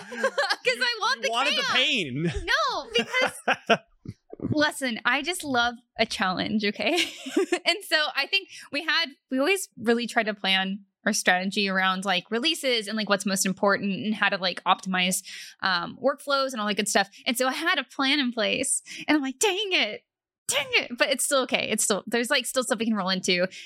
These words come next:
Speaker 1: That just means it'll be easier for us to tackle it later, and that's, that's fine. But I'm, I'm a little bummed, which I think is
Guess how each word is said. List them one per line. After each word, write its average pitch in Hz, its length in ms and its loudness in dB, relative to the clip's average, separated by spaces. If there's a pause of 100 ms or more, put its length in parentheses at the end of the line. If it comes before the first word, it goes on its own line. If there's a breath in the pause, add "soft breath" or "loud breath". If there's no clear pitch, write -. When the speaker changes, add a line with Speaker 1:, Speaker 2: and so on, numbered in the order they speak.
Speaker 1:
That 247 140 2
just 247 180 -6
means 226 340 0
it'll 202 220 0
be 196 360 0
easier 190 320 2
for 185 140 2
us 185 140 2 (100)
to 180 200 2
tackle 180 340 0
it 175 100 -2
later, 175 300 0
and 196 220 -2
that's, 190 320 -2 (240)
that's 196 180 0
fine. 208 600 -2 (680)
But 220 100 0
I'm, 185 220 -2 (100)
I'm 202 120 2
a 208 100 2
little 214 220 0
bummed, 190 460 2 (140)
which 233 180 -2
I 262 100 4
think 269 180 -2
is - 180 -4